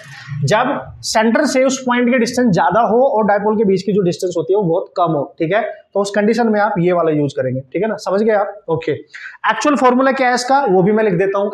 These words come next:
actual formula, अगर short dipole की बात नहीं कर रहा है, यहाँ से जब solve होके आएगा तो जो dipole, जो, अ, potential आएगा point पी पे, यहाँ से जो आएगा वो आएगा Kp over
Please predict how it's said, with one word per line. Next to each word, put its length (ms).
actual 260
formula, 460
अगर 180
short 240
dipole 320
की 80
बात 240
नहीं 120
कर 80
रहा 80
है, 120
यहाँ 220
से 120
जब 140
solve 320
होके 240
आएगा 320
तो 80
जो 160
dipole, 560
जो, 180
अ, 260
potential 400
आएगा 220
point 280
पी 160
पे, 140
यहाँ 240
से 160
जो 120
आएगा 220
वो 140
आएगा 280
Kp 380
over 460